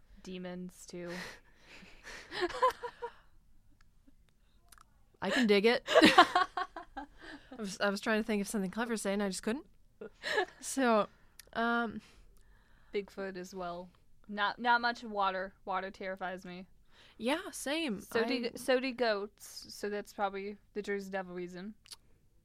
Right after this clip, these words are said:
Speaker 2: I like goats.
Speaker 1: Goats are terrifying.
Speaker 2: They're mean.
Speaker 1: They're,
Speaker 2: <laughs>
Speaker 1: I don't trust their eyes.
Speaker 2: All, all these are just secretly water goats.
Speaker 1: Yeah.
Speaker 2: They're just
Speaker 1: Oh.
Speaker 2: mean, and they eat things and are mean.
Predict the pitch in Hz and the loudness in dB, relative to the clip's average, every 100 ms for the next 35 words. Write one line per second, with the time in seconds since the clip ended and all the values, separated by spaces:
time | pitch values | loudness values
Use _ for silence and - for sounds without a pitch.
0 | _ _ _ - 220 220 - 165 185 - | _ _ _ -8 -8 -8 -8 -8 -8 -12
1 | - - - _ - 214 196 - - 226 | -14 -14 -20 _ -18 -16 -16 -20 -20 -20
2 | - 226 226 190 180 175 170 156 165 - | -20 -20 -10 -4 -2 -2 -4 -6 -10 -16
3 | _ - 190 185 - - - 214 - - | _ -14 -12 -12 -14 -14 -4 -4 -4 -8
4 | 208 226 196 - - 165 175 175 180 - | -10 -10 -12 -10 -8 -4 -4 -6 -12 -16
5 | - - - - - - 190 196 196 208 | -20 -20 -20 -20 -20 -6 -2 0 0 0
6 | 226 220 202 185 - 190 180 170 165 151 | 0 -2 -4 -6 -4 -4 -4 -4 -4 -4
7 | 147 147 147 156 - - 208 190 - - | -6 -6 -8 -10 -10 -14 -12 -12 -12 -14
8 | 202 190 175 165 165 175 180 165 160 160 | -12 -8 -8 -6 -8 -10 -10 -8 -8 -8
9 | 165 - - 160 160 - 170 - 165 160 | -10 -12 -12 -12 -12 -12 -14 -12 -10 -10
10 | 156 156 175 - - - _ - 160 156 | -10 -12 -12 -16 -20 -20 _ -14 -10 -8
11 | 156 | -10